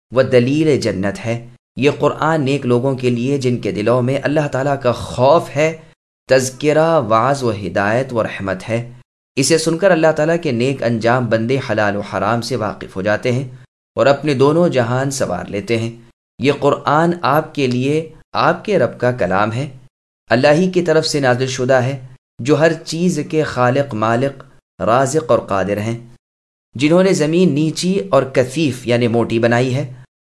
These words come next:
اور جنہوں نے آسمان کو اونچا اور لطیف بنایا ہے۔ سنن ترمذی وغیرہ کی صحیح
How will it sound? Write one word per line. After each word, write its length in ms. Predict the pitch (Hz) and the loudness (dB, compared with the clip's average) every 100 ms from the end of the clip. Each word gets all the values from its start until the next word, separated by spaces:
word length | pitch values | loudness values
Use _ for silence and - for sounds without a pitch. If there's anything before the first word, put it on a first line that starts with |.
| _ | _
اور 80 | 117 | 0
جنہوں 300 | 117 135 151 | 2 2 4
نے 120 | 156 147 | 2 2
آسمان 480 | 123 131 120 139 147 | 0 0 0 0 0
کو 180 | 135 - | -2 -2
اونچا 340 | 135 131 147 | -2 0 0
اور 120 | 147 | 0
لطیف 480 | 113 117 - 101 92 | 2 2 0 -4 -2
بنایا 400 | 101 104 107 107 | -2 0 0 -2
ہے۔ 120 | 110 - - _ _ _ - | -4 -10 -20 _ _ _ -10
سنن 240 | - 156 165 | -2 0 2
ترمذی 420 | 160 165 185 214 | 0 0 0 2
وغیرہ 340 | 180 165 180 | 0 2 0
کی 160 | 180 180 | 0 -2
صحیح 240 | - 147 | -2 -4